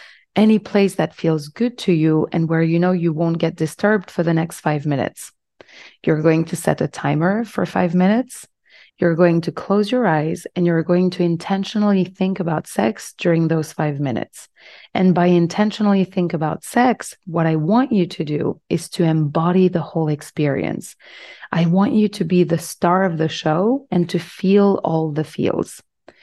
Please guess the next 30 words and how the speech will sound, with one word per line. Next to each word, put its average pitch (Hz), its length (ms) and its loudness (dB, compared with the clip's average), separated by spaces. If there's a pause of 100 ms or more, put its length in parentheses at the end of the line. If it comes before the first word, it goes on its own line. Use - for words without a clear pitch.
(480)
Imagine 233 920 4
the 180 160 -2
sex 180 560 -2
of 165 140 -2
your 165 180 0
wildest 151 680 -2
dreams. - 560 -8 (260)
What 185 300 0
does 180 180 2
it 170 160 2
look 165 320 0
like? - 380 -6 (640)
Starting 208 500 2
with 165 220 2
you, 151 360 -4 (140)
who - 420 0
are 175 220 2
you 160 460 0
in 170 160 4
this 151 240 0
dream 156 480 -4
and 170 160 2
how 190 280 2
do 175 160 -2
you 160 120 0
feel? - 640 -6 (580)
Do 165 120 -2
you 165 80 4
feel 147 280 -2
powerful? 196 920 2